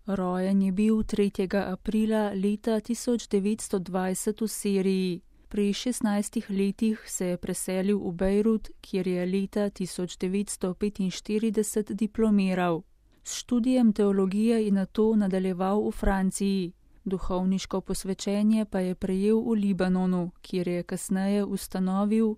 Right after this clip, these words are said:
gibanje mladih pravoslavnih vernikov. Leta tisoč devetsto enainšestdeset je postal škof,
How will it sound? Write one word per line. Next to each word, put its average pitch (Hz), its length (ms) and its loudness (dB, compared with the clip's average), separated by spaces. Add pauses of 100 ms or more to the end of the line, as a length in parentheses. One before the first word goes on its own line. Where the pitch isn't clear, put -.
gibanje 226 640 4
mladih 202 680 0
pravoslavnih 208 960 2
vernikov. 196 840 0 (420)
Leta 226 460 0
tisoč 269 460 -4
devetsto 220 580 0
enainšestdeset 220 1120 0
je 214 140 0
postal 208 580 0
škof, 190 600 -2